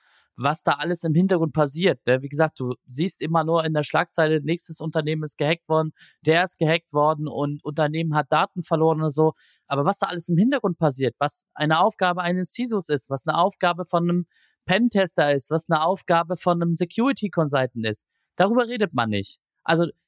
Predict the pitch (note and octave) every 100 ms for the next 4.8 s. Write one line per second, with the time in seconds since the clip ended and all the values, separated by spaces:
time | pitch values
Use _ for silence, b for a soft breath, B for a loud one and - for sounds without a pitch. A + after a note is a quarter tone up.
0 | _ F3 A3 G#3 G#3+ F3+ G3 G3 - -
1 | F3 E3+ A#3+ - - G3+ A3+ A#3 G3+ F3
2 | G3+ C4+ E3+ G3+ C4+ _ _ _ _ -
3 | G3 F3+ E3 E3+ D#3 C#3+ D#3+ G3 E3 D#3
4 | E3 - D#3 F#3 G3+ F3+ F3